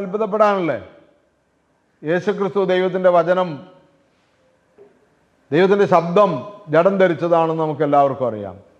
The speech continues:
അപ്പോൾ യേശുക്രിസ്തുവിനെ സ്വീകരിക്കുന്നവൻ ദൈവത്തെയാണ് സ്വീകരിക്കുന്നത്.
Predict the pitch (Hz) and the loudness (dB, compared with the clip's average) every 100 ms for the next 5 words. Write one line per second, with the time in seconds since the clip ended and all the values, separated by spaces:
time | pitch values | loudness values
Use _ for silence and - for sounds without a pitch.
0 | _ _ _ _ 180 202 220 220 247 262 | _ _ _ _ 2 4 4 2 0 0
1 | 254 254 247 247 254 247 214 214 233 233 | 2 4 4 4 6 4 2 2 4 4
2 | 220 202 190 196 254 - - _ _ - | 2 4 4 2 -2 -12 -20 _ _ -4
3 | 170 214 208 208 185 165 160 151 127 123 | 2 4 4 2 2 0 -4 -6 -6 -10
4 | 117 | -12